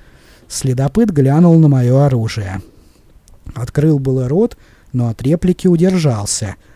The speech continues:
словно узнал его. Я усмехнулся, отворачиваясь. Может, он подумал, что попал в лапы к госпоже? «Иди за мной!» Следопыт пошёл.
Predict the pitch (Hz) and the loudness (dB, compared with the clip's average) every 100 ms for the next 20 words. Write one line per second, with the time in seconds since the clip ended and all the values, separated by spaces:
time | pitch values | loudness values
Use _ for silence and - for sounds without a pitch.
0 | - _ - 117 117 123 147 180 165 165 | -20 _ -12 -6 -4 2 4 4 4 4
1 | 127 117 113 104 104 - - - _ _ | 4 0 -2 -4 -8 -14 -20 -20 _ _
2 | - 135 151 202 - 226 226 175 160 156 | -6 -4 0 0 2 2 4 4 4 4
3 | - 147 131 139 139 123 104 - 101 95 | 0 -2 0 0 0 -2 -4 -8 -8 -10
4 | - - - - _ _ 110 123 143 165 | -12 -16 -20 -20 _ _ -6 -4 -2 -2
5 | 147 151 147 160 151 - - 135 143 - | -2 -2 0 2 2 0 -4 -2 -2 -2
6 | 147 139 139 147 143 127 123 139 - 143 | -2 -2 -2 -2 -2 -6 -2 -4 -2 -2
7 | 143 143 196 190 - _ _ _ _ - | 0 0 0 -2 -8 _ _ _ _ -10
8 | 127 180 170 185 180 165 120 92 - _ | 2 4 6 6 6 6 2 -4 -16 _
9 | _ _ _ _ _ - - - 117 120 | _ _ _ _ _ -20 -10 -8 -4 -4
10 | - 214 - 165 165 - 135 98 | 2 0 2 0 -2 0 -2 -2